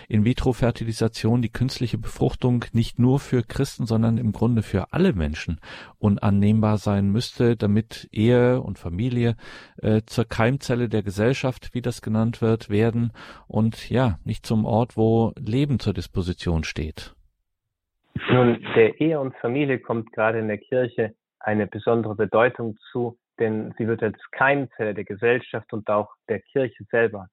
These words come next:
Speaker 2: bezeichnet. Wie die bisherigen Ausführungen deutlich gemacht haben, ist hier aber eine weitere Ebene von grundlegender Bedeutung. Denn Ehe und Familie müssen geschützt und verteidigt werden, vor allem gegen eine Kultur,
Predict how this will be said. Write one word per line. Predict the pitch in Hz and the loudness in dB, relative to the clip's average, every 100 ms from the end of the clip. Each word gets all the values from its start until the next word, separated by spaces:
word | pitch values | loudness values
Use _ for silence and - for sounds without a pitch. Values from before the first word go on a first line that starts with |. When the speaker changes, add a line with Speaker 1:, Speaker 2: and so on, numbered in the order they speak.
| _ - | _ -14
Speaker 2:
bezeichnet. | 98 - 98 90 - - _ _ _ _ _ _ _ _ | -10 -2 -2 -2 -12 -20 _ _ _ _ _ _ _ _
Wie | 131 117 123 | -10 -4 0
die | 120 113 - | 4 2 2
bisherigen | 120 - 180 170 123 | -2 2 2 2 0
Ausführungen | 147 156 - 131 117 110 104 | -2 -2 -6 -6 -4 -4 -4
deutlich | 113 135 147 117 - | 2 2 2 -6 -12
gemacht | - 110 131 - - | -6 -4 -4 -4 0
haben, | 131 135 135 - _ _ _ _ _ _ _ _ - | 0 0 -6 -12 _ _ _ _ _ _ _ _ -8
ist | 131 - _ - _ | -8 -8 _ -20 _
hier | 135 139 131 | 0 2 2
aber | 127 123 123 - - | 2 0 -2 -6 -8
eine | 117 113 | -6 -2
weitere | 135 156 147 120 | 2 0 0 -4
Ebene | 113 120 123 117 | -2 -2 0 -2
von | - 113 | 0 -2
grundlegender | 107 120 113 120 113 113 | 0 0 0 0 2 0
Bedeutung. | 107 107 123 113 - - _ _ - _ - | 0 2 4 2 -2 -20 _ _ -20 _ -2
Denn | 120 120 | -2 0
Ehe | 151 160 | -2 0
und | 147 127 | -2 -4
Familie | 123 123 143 143 143 - | -4 -2 0 0 -2 -2
müssen | 131 175 - | -2 -2 -2
geschützt | 120 - 143 - - | -4 -2 -4 -4 -6
und | 117 | -4
verteidigt | 127 - 143 139 - 127 | -2 2 4 2 0 -4
werden, | 117 113 | -4 -4
vor | - 110 | -6 -2
allem | 135 139 | -2 -4
gegen | 131 123 | -10 -10
eine | 113 113 | -12 -12
Kultur, | - 110 104 - 127 151 | -12 -10 -10 -8 0 0